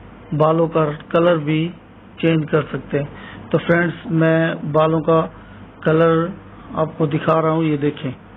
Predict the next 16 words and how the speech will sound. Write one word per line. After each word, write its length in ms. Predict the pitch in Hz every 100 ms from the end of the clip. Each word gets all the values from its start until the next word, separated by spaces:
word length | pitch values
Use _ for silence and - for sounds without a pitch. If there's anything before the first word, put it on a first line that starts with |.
| - - - - - - - -
ये 240 | 156 147 135 - - - - - - - -
आप 220 | 190 170
जो 140 | 160 185
भी 100 | 190
color 280 | 170 170 170 160
चाहें 200 | 165 160
friends, 320 | 165 160 151 - - - - - - - - - -
change 260 | 170 165 156
कर 120 | 156 -
सकते 260 | 147 -
हैं। 80 | 151
इसमें 300 | 151 170 165
बहुत 200 | 143 170 170
सारे 260 | 160 156
color 340 | 143 147 143 131
हैं। 120 | 123